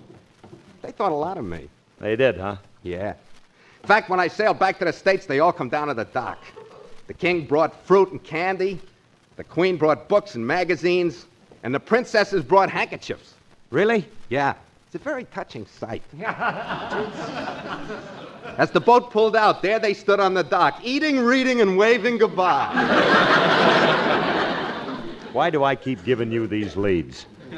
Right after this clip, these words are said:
Speaker 1: Hey, Curly, I met Alice outside. She told me you're in here trying to get a building permit. What do you want it for?
Speaker 2: We want to build a room over the garage.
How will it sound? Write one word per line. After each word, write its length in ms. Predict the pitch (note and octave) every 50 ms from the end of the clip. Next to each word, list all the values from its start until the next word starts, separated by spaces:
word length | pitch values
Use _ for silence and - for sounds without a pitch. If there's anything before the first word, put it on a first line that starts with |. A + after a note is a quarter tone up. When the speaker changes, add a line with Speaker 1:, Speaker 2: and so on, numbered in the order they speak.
| - - - E3 D3+ - E3+ E3+ - - - - - - - -
Speaker 1:
Hey, 120 | - F3+ F#3
Curly, 360 | - - F#3 F#3+ G3+ G#3+ G#3
I 60 | F#3+
met 180 | F3 G3 G#3 F#3+
Alice 320 | F#3+ G3+ G#3+ F#3+ C#3+ -
outside. 440 | C#3+ C3 C3+ C3+ - C#3+ C#3 D3+ D3
She 100 | - D3
told 220 | C3 - G3 G3
me 60 | F#3+ F3
you're 120 | E3 F#3+
in 60 | G3+
here 120 | F#3 F3 E3
trying 240 | E3+ - F3 G3+
to 60 | F#3+ F#3
get 140 | F3+ F3+
a 60 | D#3 C#3
building 420 | C3 - B3+ C4 B3+ G3 D3+ B2
permit. 440 | - - - A#2 A2 G2 F#2 A2 - _ - - - - - -
What 100 | - A3+
do 60 | C#4 D4
you 60 | D4
want 200 | D4+ D4 C#4+ G#3
it 80 | C3
for? 320 | - - - A2 G2+ F2+ - - _ _
Speaker 2:
We 120 | - E3+ G3
want 160 | F#3 F3+ F3
to 40 | D#3+
build 220 | C#3 F3 F3+ F3+
a 60 | F#3+
room 220 | F#3+ A3 A#3 G#3+ E3+
over 160 | D#3+ D3+ D#3+
the 100 | D3+ E3
garage. 500 | C#3+ E3+ F#3 G#3 A3+ A3+ F#3 A#2 F#2 D2+